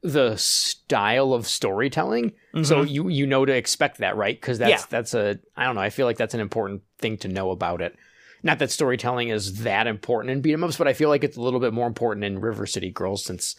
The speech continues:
Speaker 1: there's, they, they spend a lot of time with dialogue and, and
Speaker 2: Yeah.
Speaker 1: comic book cutscenes and all that kind of stuff.
Speaker 2: I would say that the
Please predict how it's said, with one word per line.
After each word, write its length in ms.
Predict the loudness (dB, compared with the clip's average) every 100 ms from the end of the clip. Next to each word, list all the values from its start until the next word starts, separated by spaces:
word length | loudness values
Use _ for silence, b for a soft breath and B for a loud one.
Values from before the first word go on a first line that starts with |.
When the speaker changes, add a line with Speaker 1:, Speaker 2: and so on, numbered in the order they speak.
| b b -6
Speaker 1:
there's, 160 | -4
they, 240 | 0 -2 0
they 160 | -2
spend 240 | -2 -2 0
a 20 |
lot 220 | 0 -2
of 100 | -4
time 300 | -4 -4 -2
with 240 | -4 -6 _ b b b b b b _ -4
dialogue 640 | -2 0 2 2 0 -2
and, 280 | -4 -4 -10 -4
and 340 | -4 -4 0
Speaker 2:
Yeah. 180 | 0 -2 -10 _ _ _ -4
Speaker 1:
comic 300 | -2 -2 -2
book 160 | -6
cutscenes 460 | -2 -4 -4 -8 -4
and 80 | -4
all 80 | -2
that 120 | -4
kind 200 | -4 -6
of 60 | -4
stuff. 340 | -4 -4 -6 _ _
Speaker 2:
I 120 | 4
would 160 | 4 2
say 160 | 2 2
that 140 | 2
the 220 | 0 -2